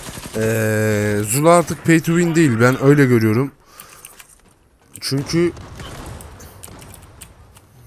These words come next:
Bir saniye. Çünkü bütün silahlar hem Zula parasıyla hem de o, şeyle,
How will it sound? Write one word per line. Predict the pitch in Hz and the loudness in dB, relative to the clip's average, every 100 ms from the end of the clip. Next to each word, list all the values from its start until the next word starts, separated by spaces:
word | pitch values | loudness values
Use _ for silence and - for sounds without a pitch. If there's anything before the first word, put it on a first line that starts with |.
| - - - - - 113 | -20 -20 -20 -20 -20 -12
Bir | |
saniye. | 107 104 95 101 123 127 _ - - - - - - - - - - - - - - - - | -10 -8 -8 -10 -12 -16 _ -20 -20 -20 -20 -20 -20 -20 -20 -20 -20 -20 -18 -16 -16 -16 -12
Çünkü | - 147 170 175 156 | -8 -6 -2 -4 -2
bütün | 139 175 | -6 -4
silahlar | 165 - 160 151 156 | -6 0 0 0 -2
hem | 135 175 180 - - | -2 -4 -6 -12 -14
Zula | 123 151 165 | -6 -2 -2
parasıyla | 143 131 117 117 113 156 - - _ - - _ _ - | 0 -4 -4 -8 -8 -10 -12 -20 _ -20 -20 _ _ -6
hem | 156 135 | -4 -2
de | 170 175 - _ _ _ - | -4 -4 -14 _ _ _ -6
o, | 123 117 113 110 110 110 110 107 107 107 | -4 -2 -2 -2 -2 -4 -4 -4 -4 -6
şeyle, | - 143 127 | -4 -4 -4